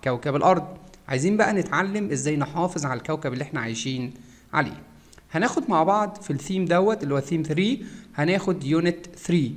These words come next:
اللي هي بتتكلم عن energy and fuel، يعني الطاقة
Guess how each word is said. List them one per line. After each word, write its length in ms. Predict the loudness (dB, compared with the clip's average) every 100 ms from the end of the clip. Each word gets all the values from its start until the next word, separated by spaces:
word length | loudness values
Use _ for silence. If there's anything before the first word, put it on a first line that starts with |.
| -2
اللي 160 | 2
هي 60 | 2
بتتكلم 540 | 2 -2 0 0 2
عن 260 | 2 2 0 -6 -20 -20 -20 0 4
energy 440 | 6 6 4 2
and 220 | 0 0
fuel، 260 | 4 4 4
يعني 520 | 4 4 4 4 0 -4 -14 -20 -6
الطاقة 840 | -4 -4 0 2 2 0 -2 -6